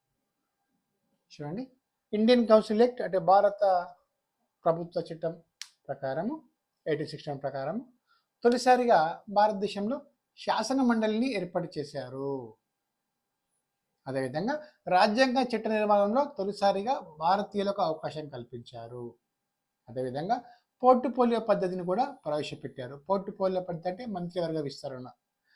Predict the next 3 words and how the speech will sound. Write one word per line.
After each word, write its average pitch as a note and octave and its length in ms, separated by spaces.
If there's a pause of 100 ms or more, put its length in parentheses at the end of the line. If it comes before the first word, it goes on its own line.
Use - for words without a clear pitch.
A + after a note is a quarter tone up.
(240)
అదేవిధంగా A#3 420
ఇంపార్టెంట్ G3 840 (720)
కలకత్తాలో A#3+ 760